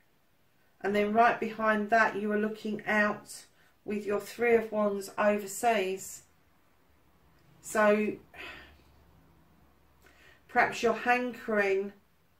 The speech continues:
after a yes, a go-ahead for something overseas, either you going overseas or something overseas coming to you. Um, but I'm getting that there is communication on a regular basis about this.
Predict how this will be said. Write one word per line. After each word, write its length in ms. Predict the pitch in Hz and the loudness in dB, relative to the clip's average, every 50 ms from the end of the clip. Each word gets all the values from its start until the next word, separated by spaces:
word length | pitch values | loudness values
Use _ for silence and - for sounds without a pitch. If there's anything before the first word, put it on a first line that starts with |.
| _ _ _ _ _ _ _ - | _ _ _ _ _ _ _ 2
after 480 | 202 208 208 208 - - - 214 202 | 4 4 4 2 0 -6 -4 0 0
a 100 | 196 196 | 0 2
yes, 360 | 196 220 220 214 214 - - | 2 2 0 0 0 -4 -6
a 40 | 190 | -6
go-ahead 800 | 190 - 214 208 208 208 208 208 - 190 196 196 190 190 - - - _ _ _ _ _ _ _ _ _ _ _ | -4 0 0 2 2 2 2 0 0 -2 0 0 0 0 -2 -6 -18 _ _ _ _ _ _ _ _ _ _ _
for 100 | - - 214 | -14 -12 -10
something 640 | - - - 226 214 214 208 - - 220 202 - - - | -8 -4 -2 -2 -2 -2 -4 -6 -6 -8 -8 -6 -4 -2
overseas, 760 | 208 202 202 196 - - - - - 214 208 196 196 190 - | 0 0 0 -2 -4 -8 -10 -6 -4 -2 0 0 -2 -2 -4
either 340 | - - 208 208 202 202 202 | -2 0 2 2 2 0 -2
you 320 | 196 196 196 202 220 220 208 214 | -4 -4 -4 -4 -4 -4 -4 2
going 380 | - 208 208 202 202 196 190 | 4 6 6 6 6 4 2
overseas 680 | 190 190 196 190 185 190 - - - 190 180 180 180 185 | 2 2 2 0 -2 -6 -8 -6 -2 -2 -2 -2 -2 -4
or 80 | 190 | -6
something 480 | 185 - - 208 202 196 190 - 190 - | -6 -6 -6 -4 -4 -6 -6 -8 -8 -4
overseas 800 | - 196 196 185 185 - - - 202 196 190 196 190 196 - - - - - - - _ _ _ | -4 -4 -4 -4 -6 -8 -6 -4 -2 0 0 -2 -2 -4 -8 -14 -18 -20 -20 -20 -20 _ _ _
coming 460 | - - - 220 208 202 196 196 190 | -10 -4 -2 0 0 0 -2 -4 -4
to 180 | - - 202 196 | -4 -6 -6 -2
you. 540 | 190 220 220 208 185 170 170 170 190 - - _ _ _ _ _ _ _ _ _ _ _ - | 0 4 4 4 4 4 2 -2 -6 -10 -14 _ _ _ _ _ _ _ _ _ _ _ -2
Um, 320 | 196 202 196 196 196 196 | 0 2 2 2 2 0
but 160 | 190 214 196 208 | 0 2 4 4
I'm 220 | 202 208 208 208 | 4 4 2 2
getting 480 | - 214 208 - - 196 202 202 196 196 | 2 2 2 2 2 0 -2 -4 -4 0
that 380 | - 202 196 196 190 175 - - - | 2 4 4 4 4 2 0 -4 -4
there 240 | 190 202 196 190 190 | 0 2 2 2 2
is 120 | 190 190 | 0 -2
communication 1080 | - - - 202 202 202 196 196 190 190 - - 220 220 220 214 214 - - 208 208 202 | -6 -10 -8 -4 0 0 2 2 0 -2 -2 -2 0 0 0 -2 -4 -10 -10 -8 -8 -6
on 180 | - 185 190 | -4 -4 -2
a 40 | 185 | -2
regular 400 | 180 196 196 196 - 190 185 190 | 0 0 0 0 0 0 -2 0
basis 580 | - - 208 220 214 214 - - 202 - - - | 0 2 2 2 2 0 -6 -10 -10 -10 -10 -10
about 360 | 165 - 190 180 175 - - | -6 -2 0 0 0 -2 -4
this. 240 | 151 170 165 - | -6 -6 -8 -10